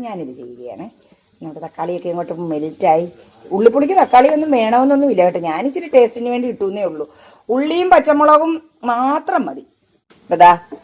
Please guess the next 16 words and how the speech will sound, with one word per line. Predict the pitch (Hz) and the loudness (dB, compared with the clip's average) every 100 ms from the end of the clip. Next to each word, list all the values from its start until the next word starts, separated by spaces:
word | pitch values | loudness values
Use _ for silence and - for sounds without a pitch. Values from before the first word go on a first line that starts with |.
| _ _ _ _ | _ _ _ _
നമ്മുടെ | 185 185 208 - - - _ _ _ _ _ _ _ _ _ _ _ _ _ _ _ _ _ - _ _ _ - | 0 4 6 4 -4 -20 _ _ _ _ _ _ _ _ _ _ _ _ _ _ _ _ _ -20 _ _ _ 2
കം-, | 190 190 190 202 | 2 2 -4 0
ഉള്ളി | 208 254 294 359 - - - | 2 2 2 0 -4 -8 4
ചെറുതാണെങ്കിൽ | 247 277 311 262 254 269 | 8 8 8 6 4 2
നമ്മൾ | 247 262 | 2 2
കട്ട് | 247 - 285 | 2 2 4
ചെയ്യണ്ട | 202 170 175 | 4 4 0
കേട്ടോ, | 175 180 | 0 -2
ദേ | 185 | -4
ഇങ്ങനെ | 190 202 214 | -4 -2 -2
തന്നെ | 226 240 | -2 -6
ഇട്ടാ | - 160 151 | -2 -2 -2
മതി, | 139 - 185 | -8 -12 -12
നല്ല | 180 190 | -6 -4
രസമാണത്. | 170 165 156 147 147 - - _ _ _ - | -4 -6 -6 -6 -8 -14 -18 _ _ _ 2
വലുത് | 220 254 320 | 2 4 0